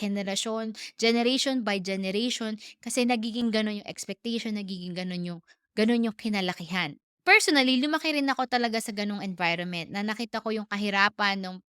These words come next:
um, you know, ng mga kapamilya ko, mga kamag-anak ko,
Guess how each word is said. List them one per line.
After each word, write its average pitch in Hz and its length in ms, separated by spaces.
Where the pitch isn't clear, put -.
um, 185 300
you 185 120
know, 190 120
ng 185 80
mga 180 200
kapamilya 214 480
ko, 202 360
mga 185 240
kamag-anak 233 720
ko, 202 400